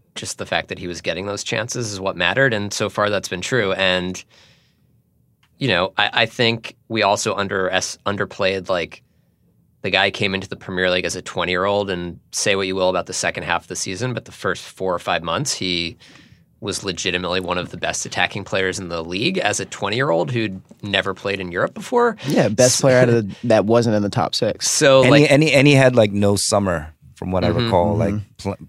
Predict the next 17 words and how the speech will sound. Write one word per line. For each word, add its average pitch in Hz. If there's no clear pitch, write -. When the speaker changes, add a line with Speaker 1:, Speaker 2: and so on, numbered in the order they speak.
Speaker 3:
coming 95
straight 90
from 85
Brazil. 82
Speaker 1:
Plus, 123
he's, 113
like, 98
weirdly 98
incredibly 95
good 95
in 95
the 85
air, 92
too, 98
in 92
addition 90
to 87